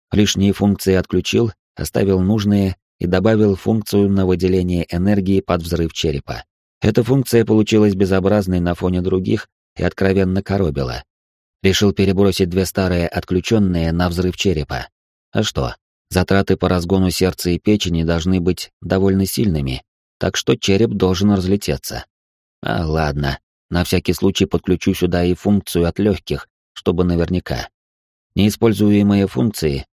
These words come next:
аккуратно отделил от узла и получил довольно интересный узел контроля. Отключил также и контроль одновременного выброса энергии.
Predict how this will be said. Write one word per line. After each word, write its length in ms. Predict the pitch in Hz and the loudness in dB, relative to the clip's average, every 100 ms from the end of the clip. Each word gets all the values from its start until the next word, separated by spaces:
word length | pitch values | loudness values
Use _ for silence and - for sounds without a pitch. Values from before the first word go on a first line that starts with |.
| _ | _
аккуратно 600 | 85 - 113 120 104 101 | -8 0 2 2 2 2
отделил 320 | 95 101 101 95 | 2 2 2 0
от 180 | 98 98 | -2 -2
узла 400 | 90 76 62 - _ _ _ | 0 -2 -4 -10 _ _ _
и 60 | 85 | -4
получил 400 | 90 90 - 135 | 0 0 0 0
довольно 400 | 110 104 110 104 - | 2 2 2 2 0
интересный 600 | 101 95 104 104 104 101 | 0 2 0 0 -2 0
узел 280 | 98 90 87 | -2 0 -2
контроля. 600 | 90 92 82 69 60 - _ _ _ _ _ _ | -2 -4 -4 -4 -6 -12 _ _ _ _ _ _
Отключил 520 | - - 82 135 139 | -4 -2 0 0 0
также 380 | - 117 107 110 | 2 0 2 2
и 40 | |
контроль 440 | 104 107 98 110 117 | 2 0 2 0 0
одновременного 840 | 104 98 104 104 104 104 104 104 | 0 0 2 2 2 4 2 2
выброса 460 | 98 101 98 92 95 | 2 2 0 -2 -4
энергии. 680 | - 98 92 71 69 67 | -2 -2 -2 -2 -6 -8